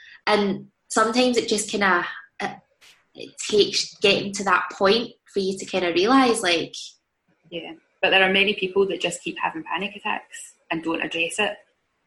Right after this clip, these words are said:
Speaker 1: Yeah.
Speaker 2: <laughs> Which is scary. It's like, no, if having one, you take a step back and go, "Right, what was I doing wrong there? What pressure was I putting on myself?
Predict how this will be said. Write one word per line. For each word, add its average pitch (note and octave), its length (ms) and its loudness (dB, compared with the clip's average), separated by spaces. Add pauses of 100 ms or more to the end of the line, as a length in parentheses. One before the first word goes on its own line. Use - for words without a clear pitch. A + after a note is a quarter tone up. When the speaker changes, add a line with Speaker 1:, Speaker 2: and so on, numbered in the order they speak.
(580)
Speaker 1:
Yeah. F#3 320 -2 (340)
Speaker 2:
<laughs> A3 320 6
Which - 180 0
is F3+ 160 0
scary. E3 580 -4 (160)
It's - 180 -6
like, D#3+ 200 0
no, D#3 200 -4
if - 180 -8 (340)
having F#3+ 340 2
one, F#3 600 0 (220)
you F#3+ 120 -8
take F3 180 -6
a F#3+ 40 -8
step E3+ 300 -2
back E3 240 0
and F3 120 -6
go, E3+ 280 -6 (120)
"Right, E3 160 -2 (200)
what E3 140 -8
was - 100 -10
I D#3+ 80 -4
doing D#3+ 260 -8
wrong D#3+ 220 -8
there? F3 280 -4 (480)
What E3 180 -4
pressure - 300 -6
was D#3 100 -8
I D#3+ 40 -12
putting - 260 -10
on E3+ 100 -10
myself? D#3+ 320 -8